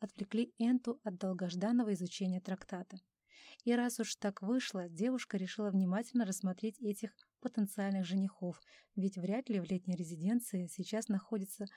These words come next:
кто-то, не принимающий участия в отборе. Она всерьёз вознамерилась приложить все силы, чтобы помочь новой подруге найти достойного жениха,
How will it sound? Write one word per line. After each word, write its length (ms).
кто-то, 440
не 200
принимающий 680
участия 460
в 60
отборе. 420
Она 220
всерьёз 560
вознамерилась 760
приложить 500
все 260
силы, 400
чтобы 300
помочь 440
новой 240
подруге 520
найти 460
достойного 640
жениха, 560